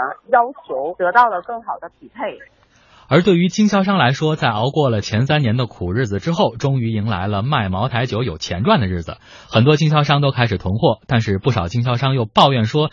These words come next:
Speaker 2: 自己手里的货不多，想囤货都没法囤。白酒营销专家肖竹青说，这次高端白酒涨价的基础是很牢靠的。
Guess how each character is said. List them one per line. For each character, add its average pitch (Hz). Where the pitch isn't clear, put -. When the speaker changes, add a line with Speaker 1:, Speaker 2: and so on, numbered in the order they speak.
Speaker 2:
自 143
己 113
手 123
里 107
的 92
货 156
不 131
多， 208
想 82
囤 95
货 127
都 123
没 123
法 80
囤。 87
白 113
酒 98
营 95
销 110
专 117
家 117
肖 123
竹 104
青 117
说， 98
这 156
次 110
高 120
端 120
白 95
酒 98
涨 80
价 87
的 82
基 -
础 -
是 -
很 82
牢 80
靠 104
的。 -